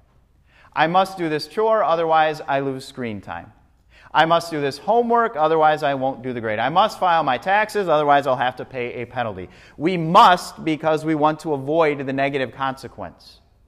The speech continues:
Jesus did not say "must" because he was avoiding a negative.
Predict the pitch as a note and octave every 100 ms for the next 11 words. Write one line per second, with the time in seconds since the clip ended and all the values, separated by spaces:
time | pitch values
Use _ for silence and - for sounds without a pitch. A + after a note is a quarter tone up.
0 | _ _ _ _ _ _ _ A2+ D3 A#3+
1 | G#3 F#3+ F3 - - F3+ F3+ F3+ F#3 F#3+
2 | F3 D#3+ F3+ - D#3+ C#3+ D#3 D3+ D#3 D3
3 | C#3 B2+ C#3+ D3+ C#3 B2 C#3+ D3 G2+ F#2
4 | A2